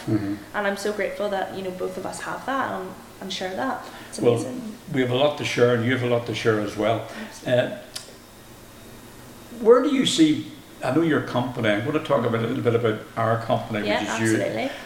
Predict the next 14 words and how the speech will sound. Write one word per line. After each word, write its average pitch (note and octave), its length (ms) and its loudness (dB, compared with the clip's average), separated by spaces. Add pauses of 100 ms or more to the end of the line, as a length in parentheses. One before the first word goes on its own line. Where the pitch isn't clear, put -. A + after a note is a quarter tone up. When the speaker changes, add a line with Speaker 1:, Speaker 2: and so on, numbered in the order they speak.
Speaker 1:
Where G3+ 160 4
do G3+ 60 2
you G3 140 0
see D#3 300 4
Beckett A#2+ 280 2
Hanlon, A2 420 0
say, A2 300 0
I, A2+ 60 0
I B2 440 -2
asked, - 180 -2
I B2 100 0 (320)
asked B2 280 0
Darren B2+ 300 6
this, A#2 400 0